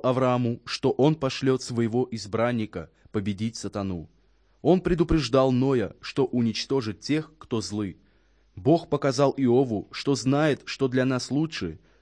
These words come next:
и он показал Аврааму, что всегда сдерживает свои обещания. На этой картине вы видите младенца по имени Иисус.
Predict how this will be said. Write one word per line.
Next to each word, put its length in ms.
и 100
он 200
показал 540
Аврааму, 680
что 240
всегда 420
сдерживает 600
свои 220
обещания. 680
На 160
этой 180
картине 640
вы 140
видите 440
младенца 680
по 240
имени 420
Иисус. 500